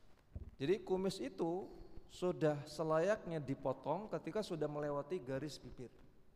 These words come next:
Ya. Kalau sampai melewati garis bibir kok belum dipotong, hukumnya makruh. Dan ini menyelisihi sunnah Nabi.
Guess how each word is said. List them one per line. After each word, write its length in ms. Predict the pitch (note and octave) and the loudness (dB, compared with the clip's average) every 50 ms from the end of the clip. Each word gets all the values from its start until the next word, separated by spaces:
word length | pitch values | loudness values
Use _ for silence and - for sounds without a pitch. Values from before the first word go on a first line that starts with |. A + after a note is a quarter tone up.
| - - - - - - - - - - | -20 -20 -20 -20 -20 -20 -20 -20 -16 -14
Ya. 160 | - - - - - - - - - - - - - - - - - - - - - - - | -14 -12 -12 -14 -16 -18 -20 -20 -20 -20 -20 -20 -20 -20 -20 -20 -20 -20 -20 -20 -12 0 4
Kalau 180 | D3 G3+ A#3+ G3+ - | 6 6 6 6 4
sampai 320 | - A3 G#3+ G#3+ G#3 A3+ | 2 2 2 4 4 4
melewati 480 | A3 G#3 G#3 G#3+ A3+ B3+ C4 B3 - G#3 | 6 6 6 6 6 6 4 4 2 4
garis 240 | F#3 F3+ F3 F3+ E3 | 6 8 8 8 6
bibir 340 | - F3+ A3+ G#3+ A3+ G#3+ G3+ | 2 0 4 6 6 6 6
kok 160 | - G#3+ F3+ E3 | 6 2 2 2
belum 160 | D#3+ E3+ E3+ | 2 2 2
dipotong, 720 | E3 E3 - A#3 - - - E3 E3+ F3 F3 E3+ D#3 - - | 2 0 0 0 2 4 4 4 4 2 -2 -8 -6 -2 0
hukumnya 480 | D#3+ D#3 - - E3 D#3 D3 C#3 C3+ | 0 0 0 0 0 0 0 0 0
makruh. 560 | C3 C#3 D3 - - - - E3+ F#3 E3 - - - - - - - - - - - - - - - - - - - - - - - - - - - - - | 0 2 0 0 -2 -2 0 0 0 0 0 -4 -10 -12 -12 -14 -14 -12 -10 -8 -10 -10 -12 -18 -16 -16 -16 -16 -16 -16 -16 -16 -16 -18 -18 -18 -20 -10 0
Dan 220 | - C#3 C#3+ D3 | 4 4 4 4
ini 160 | - C3 F3+ G#3 | 2 2 2 2
menyelisihi 720 | G3+ F#3 F3 E3+ E3 D#3+ D3+ - - D3 C#3 D#3+ F#3 G#3 | 2 2 2 2 2 0 0 0 0 0 4 4 4 4
sunnah 420 | F#3+ - - F#3 F3 F3 F3 E3 D3+ D3 | 4 2 2 2 2 2 2 2 2 2
Nabi. 320 | C#3+ C3+ - D3 C#3+ | 0 0 2 2 2